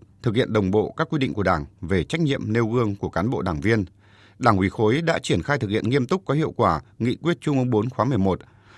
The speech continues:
Cấp ủy và Ủy ban Kiểm tra các cấp đã kiểm tra gần mười bảy nghìn bốn trăm tổ chức Đảng,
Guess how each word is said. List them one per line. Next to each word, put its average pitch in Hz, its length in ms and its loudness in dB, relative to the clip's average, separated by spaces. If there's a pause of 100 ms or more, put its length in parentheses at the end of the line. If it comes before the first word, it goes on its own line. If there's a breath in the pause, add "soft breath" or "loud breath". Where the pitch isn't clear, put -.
(120 soft breath)
Cấp 160 120 2
ủy 92 280 0 (180)
và 95 220 2
Ủy 92 200 0
ban 107 160 2
Kiểm 85 200 -2
tra 110 140 -2
các 127 160 -4
cấp 175 160 2 (240 soft breath)
đã 101 160 0
kiểm 95 280 0
tra 143 360 0 (120)
gần 107 300 0
mười 101 120 2
bảy 92 180 2
nghìn 92 420 2
bốn 98 220 0
trăm 135 260 -4
tổ 120 140 -2
chức 151 160 -8
Đảng, 90 240 -2